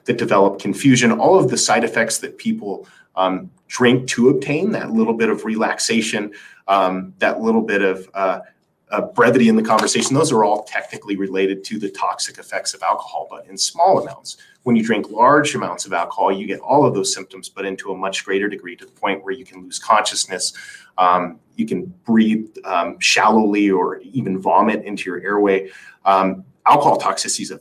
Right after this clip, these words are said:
very real thing and, uh, kills people. And it's not just the acute phase of toxicity. People who drink in excessive amounts daily,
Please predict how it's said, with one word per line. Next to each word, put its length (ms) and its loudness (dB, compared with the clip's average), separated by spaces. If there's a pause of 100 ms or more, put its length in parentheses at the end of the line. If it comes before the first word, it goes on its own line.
very 240 2
real 220 -4
thing 440 -12
and, 280 -6
uh, 260 -8
kills 300 -2
people. 380 -8
And 80 0
it's 180 0
not 160 2
just 240 0
the 120 0
acute 380 -4
phase 300 0
of 80 -8
toxicity. 640 -4
People 300 -2
who 120 0
drink 460 -4 (320)
in 160 2
excessive 600 2
amounts 500 0
daily, 560 0